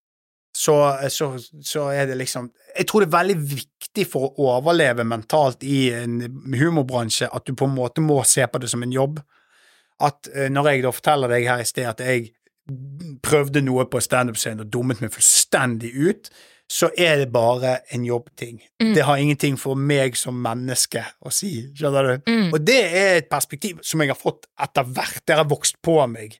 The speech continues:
Speaker 2: Ja.
Speaker 1: Så jeg tror at, ehm, eh, bildet med den klovnen som underholder på scenen og går backstage og griner, det er nok en, et veldig passende metafor for hele humorbransjen, men samtidig så må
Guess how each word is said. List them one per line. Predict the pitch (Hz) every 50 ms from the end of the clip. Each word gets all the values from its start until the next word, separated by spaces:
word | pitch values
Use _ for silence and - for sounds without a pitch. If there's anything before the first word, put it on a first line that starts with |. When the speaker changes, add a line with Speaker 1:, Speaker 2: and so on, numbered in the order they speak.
| _ _ -
Speaker 2:
Ja. | - 190 175 170 _ _
Speaker 1:
Så | - - 175 175 -
jeg | 196 196 -
tror | - - 240 240 220 165 143
at, | 127 - _ -
ehm, | 165 143 135 131 131 127 123 120 120 123 127 131 123 113 110 _ _ _ _ _ _ _ _ -
eh, | 156 139 139 135 131 131 127 127 123 123 123 - - _ _ _ _ _ _ _ -
bildet | 151 139 165 170 175 208 226 214 175 170 139 127 127
med | 135 135 131 127 131 127
den | 143 143 151 143 131 117
klovnen | - - - 156 147 143 135 139 123 117 117 -
som | - - 120 120 123 123 127
underholder | 127 - - 143 147 143 143 139 127 117
på | - 120
scenen | - - 139 131 131 135 139 135 127 123 - -
og | 143 127 123 120 123 123 120 131 131
går | 131 143 131 123 123 127 127
backstage | 135 139 127 - - - 123 117 107 143
og | 131 143
griner, | 135 135 131 120 117 113
det | 117 117 147 156 156
er | 165 165 156 151
nok | 147 127 117 110 - - _
en, | - 135 127 120 107 _ - - - _ _ _ _ _ _ _ _ _ _ -
et | - 117 131
veldig | 131 135 127 127 143 151 147 143 - _ _ _ _ _ _ _ -
passende | - - - - - - - - - - 165 160 139 123
metafor | 117 113 - - - - - 139 131 113 -
for | - - 117
hele | 117 123 123 127 123
humorbransjen, | - 135 131 131 123 120 143 180 170 247 226 151 - - - 127 156 175 -
men | - 147 147 147 139
samtidig | - 147 139 139 131 - - 160 139 135 -
så | - 151
må | 156 151 151 151